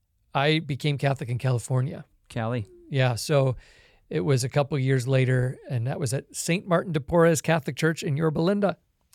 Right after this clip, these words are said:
Speaker 2: Cool.
Speaker 1: Um, where I later, um, worked for a while also.
Speaker 2: Nice.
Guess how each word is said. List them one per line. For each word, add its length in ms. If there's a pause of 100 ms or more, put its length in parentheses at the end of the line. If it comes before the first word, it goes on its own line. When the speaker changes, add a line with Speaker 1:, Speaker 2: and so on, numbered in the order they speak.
(240)
Speaker 2:
Cool. 200 (120)
Speaker 1:
Um, 180
where 140
I 60
later, 520
um, 180
worked 300
for 160
a 40
while 420
also. 260
Speaker 2:
Nice. 440